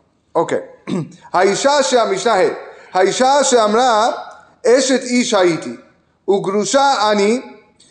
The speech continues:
A woman who was assumed to be single goes up to the court and says, "I was married, but now I'm divorced."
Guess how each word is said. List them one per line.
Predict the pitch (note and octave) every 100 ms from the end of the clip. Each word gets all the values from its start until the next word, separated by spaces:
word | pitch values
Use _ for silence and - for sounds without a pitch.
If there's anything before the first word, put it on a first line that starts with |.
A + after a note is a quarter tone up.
| _ -
A | E3+
woman | G#3 D#4+ C4+ A#3+ B3
who | F#3
was | A3+ A3
assumed | G#3 G3 D4+ D#4 -
to |
be | G#3+ A3+
single | - A3+ G3+ D#3 E3 - - - _ _ _ _ -
goes | A3 C#4 A#3
up | B3+ B3+
to | G#3+
the | G3+
court | F3 G3+ G3+
and | G3+ F#3+
says, | G#3+ G3+ G3+ G3 - - - - G3
"I | A3+
was | A3+ C#4 D4 A#3+
married, | A3+ G#3+ G3+ B3 C4 - D#3+
but | A3
now | A3 A#3+ B3
I'm | A3+
divorced." | F#3+ F#3 E3 A2+ - -